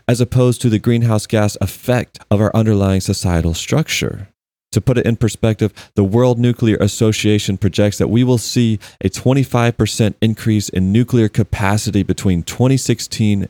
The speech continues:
and twenty forty. And if ten percent of global energy production is nuclear today, w-, we would probably expect that this new share of energy from nuclear power would be a much greater share of global energy production in twenty forty, right?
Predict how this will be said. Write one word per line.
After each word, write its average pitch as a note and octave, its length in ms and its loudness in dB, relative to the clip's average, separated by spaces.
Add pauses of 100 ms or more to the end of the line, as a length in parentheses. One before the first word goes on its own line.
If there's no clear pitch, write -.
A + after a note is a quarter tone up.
and F2 140 -4
twenty F2+ 260 -2
forty. - 540 -4 (480)
And G#2 120 2
if G2+ 200 -2
ten D3+ 320 0
percent - 640 -2 (240)
of F2+ 160 -2
global A2 340 2
energy G2 300 0
production E2+ 800 -2 (280)
is F#2+ 160 0
nuclear G2+ 420 2
today, G2 500 0 (200)
w-, - 200 -4
we D#3 220 2
would C#3+ 200 2
probably D#3 520 0
expect - 480 -2
that G2+ 100 -4
this A2 200 -2
new B2 320 2
share A2+ 480 0
of - 240 -4
energy E2 600 -2 (400)
from F#2+ 320 0
nuclear G2+ 340 2
power A2+ 500 0 (440)
would A#2+ 240 0
be B2+ 180 0
a A#2+ 80 2
much B2+ 300 -2
greater B2 460 2
share F2 340 0
of E2 180 -2
global F2+ 320 0
energy F2+ 320 0
production E2+ 500 -2
in D#2+ 100 0
twenty D#2+ 240 -2
forty, A2 320 0
right? D#2+ 240 -2